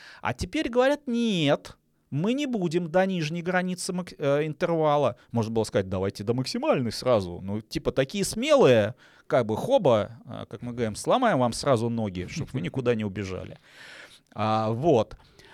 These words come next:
Здесь, э, медиана. Я напомню, кто не очень, э, помнит, э, статистику, да, то есть медиана — это такая величина, которая делит совокупность,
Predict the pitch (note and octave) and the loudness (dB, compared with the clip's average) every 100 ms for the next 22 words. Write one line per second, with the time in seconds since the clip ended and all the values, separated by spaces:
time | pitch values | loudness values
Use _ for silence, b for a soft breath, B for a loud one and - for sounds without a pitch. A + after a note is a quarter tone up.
0 | B B2 A2 A3+ D#4+ - C#3+ B2+ E3+ F#3+ | B -10 -2 0 0 0 -2 0 -2 4
1 | G#3 B2+ G2 F#2 A#2+ D3+ D#3+ C#4 D4+ G3 | 6 6 2 0 0 2 0 0 -2 -2
2 | - C3+ C3 D3 C3+ B2+ A#2 A2 A2+ G#2+ | -2 -2 -2 -2 -2 -2 -6 -4 -2 0
3 | G#2+ G#2 F3 D#3+ A#2+ G#2+ - G#2+ G#2 G#2+ | 0 -2 0 0 0 -4 -2 0 2 0
4 | A#2 - C3+ - C4+ C4 - - - C3 | -2 0 0 0 -2 -4 -6 -8 -2 2
5 | G3+ D3+ - A2+ - C3 C3 D#3 A#3+ D#4 | 4 4 2 -6 -4 -6 -2 0 2 0
6 | B3 C#3+ B2 C3+ C#3 - C#3+ D#3+ C3+ B2+ | 2 2 2 0 -2 -2 0 2 2 0
7 | C3 - F#3 D4+ D#3 C3+ E3 D3 C3+ B2+ | -4 -4 -2 -2 0 0 0 2 6 6
8 | A#2+ A2+ D3+ C#3+ A#2 - B2 C3+ - B2+ | 6 2 0 2 0 0 2 2 2 -6
9 | B2 G#2+ | -4 -8